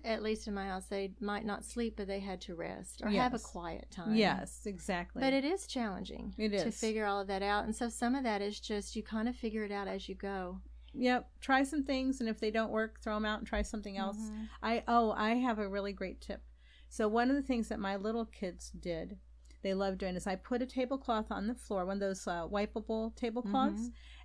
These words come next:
Speaker 2: and I would give them, um, some paintbrushes and the little papers that already have the paint in 'em.
Speaker 1: Oh,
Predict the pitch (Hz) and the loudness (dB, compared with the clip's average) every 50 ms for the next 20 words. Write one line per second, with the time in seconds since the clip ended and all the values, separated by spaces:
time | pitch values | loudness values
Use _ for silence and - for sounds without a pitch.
0 | - - 214 208 214 202 214 220 226 214 214 233 226 214 202 220 202 196 196 190 | -4 0 2 2 4 4 4 4 2 2 2 0 0 2 0 -2 -2 -2 -2 -2
1 | 190 190 190 - - 208 196 190 185 185 185 190 196 - - - - - - - | -4 -4 -6 -6 -6 -6 -6 -4 -4 -4 -4 -4 -4 -4 -4 -6 -6 -8 -4 -4
2 | 202 190 185 185 180 180 175 180 - 196 196 - - - 240 233 - 247 247 233 | -2 -2 -2 -2 -4 -6 -6 -6 -8 -8 -10 -8 -2 -2 -2 -2 0 0 0 0
3 | 233 - 262 247 262 254 - - - - - - - - - - - - - 196 | 2 2 2 2 2 0 -4 -12 -16 -18 -18 -18 -18 -16 -16 -14 -10 -6 -4 -2
4 | 202 202 196 208 220 214 220 247 254 277 262 262 240 254 247 247 - 233 220 - | -2 0 2 2 2 4 6 6 4 4 2 2 2 2 2 4 2 2 2 2
5 | 226 - - 202 202 214 220 220 220 226 202 196 208 - - 214 196 - - 202 | 0 0 0 0 0 0 0 0 0 -2 -2 -4 -6 -4 -4 -4 -4 -2 -4 -2
6 | 196 185 160 - - - 226 226 240 240 240 233 226 | -2 -2 -4 -4 -2 -2 -2 -2 -2 -4 -6 -8 -10